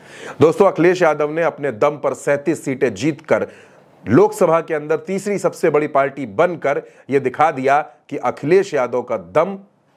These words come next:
अभी बरकरार है और वो सत्ता से टकराने का माद्दा रखते हैं। अयोध्या जैसी सीट पर जहां हिंदुत्व प्रबल था,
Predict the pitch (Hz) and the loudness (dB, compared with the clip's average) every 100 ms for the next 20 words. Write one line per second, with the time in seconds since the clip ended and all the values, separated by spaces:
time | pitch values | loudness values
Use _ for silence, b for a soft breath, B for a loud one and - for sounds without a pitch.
0 | _ 156 139 127 92 113 - 120 135 127 | _ 0 0 -2 -2 -2 0 2 2 0
1 | 127 175 180 B B - 117 113 113 156 | -2 -2 -2 B B -2 0 0 0 0
2 | 95 - _ _ _ - 165 160 190 165 | 0 -6 _ _ _ -2 0 2 0 2
3 | 151 120 131 131 127 147 139 120 107 135 | 0 -2 -2 0 0 0 -4 -4 -2 -2
4 | 123 104 113 101 - - 101 - - _ | -2 -4 -4 -4 -10 -12 -12 -14 -20 _
5 | B B B B 156 185 143 185 170 165 | B B B B 2 4 4 4 4 0
6 | 165 143 - 175 175 170 156 139 135 127 | -2 -6 0 0 2 0 0 0 -2 -2
7 | 143 147 175 - 151 160 165 170 127 139 | -4 -4 -4 -2 0 0 2 0 0 0
8 | 147 B | 0 B